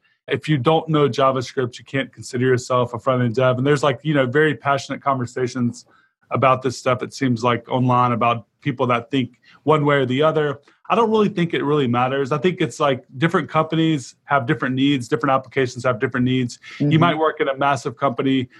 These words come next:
Speaker 1: where they only need one person that literally just writes C S S all the time, or you might work at a startup where you're not only writing JavaScript and C S S, but you're even writing,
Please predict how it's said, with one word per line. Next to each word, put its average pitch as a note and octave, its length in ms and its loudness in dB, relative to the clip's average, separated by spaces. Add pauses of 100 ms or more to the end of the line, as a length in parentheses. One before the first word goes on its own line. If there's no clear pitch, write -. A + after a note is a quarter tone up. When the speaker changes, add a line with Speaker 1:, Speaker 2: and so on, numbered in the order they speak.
(140)
Speaker 1:
where D3 120 4
they D3+ 200 2
only D#3 280 2
need C#3+ 220 0
one C#3 200 -2
person C3 600 -2
that B2 280 -2
literally D3 460 2
just B2+ 240 -4
writes C3 240 -2
C C#3 140 -4
S A#2+ 180 -4
S B2+ 220 -4
all A#2+ 180 2
the A#2 60 -12
time, A#2+ 260 0
or - 20 0
you C#3 140 2
might D3+ 240 2
work C#3+ 220 -2
at B2 100 -2
a A#2+ 40 -2
startup C#3 580 0 (320)
where D3 180 2
you're D#3 160 2
not E3 180 2
only D#3 280 0
writing C#3 340 0
JavaScript C#3 560 -2
and A#2+ 100 -8
C C#3 140 -2
S B2 220 -2
S, D3 180 0
but C#3 100 -2
you're C3+ 140 0
even C3 240 0
writing, B2+ 380 -2